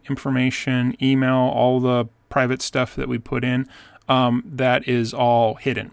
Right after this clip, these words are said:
So that's what the d-, domain privacy actually gives you, is the ability for this information not to be displayed.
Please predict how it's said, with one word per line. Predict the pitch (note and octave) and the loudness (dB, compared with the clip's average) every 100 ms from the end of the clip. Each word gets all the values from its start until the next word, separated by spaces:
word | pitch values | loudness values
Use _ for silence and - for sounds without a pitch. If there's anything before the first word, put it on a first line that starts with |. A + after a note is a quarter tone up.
| - | -12
So | A2 | -6
that's | A2 - | -6 -6
what | A#2 | -6
the | C3 | -6
d-, | C3+ - _ _ | -6 -12 _ _
domain | C3 A#2 A2 G2+ | -2 0 0 -4
privacy | - G#2+ G#2+ - - G2+ F#2+ _ - | -4 -4 -4 -6 -6 -6 -8 _ -8
actually | G#2 - B2 A2 A2 | -6 -4 -2 -2 -4
gives | A2+ G#2+ G#2 | -4 -4 -4
you, | G2+ G2+ - | -4 -4 -4
is | A2+ G#2+ | -4 -4
the | |
ability | G#2+ G#2+ G#2 G#2+ | -4 -2 -2 -2
for | - A2 - _ _ - | -4 -6 -8 _ _ 2
this | C#3+ - | 2 2
information | B2+ C3 B2 A#2 B2 G#2+ | 2 2 2 0 -2 -2
not | A2 - | -2 -4
to | - | -8
be | G#2 | -8
displayed. | G#2 A#2 - G#2 - - | -6 -8 -10 -10 -10 -12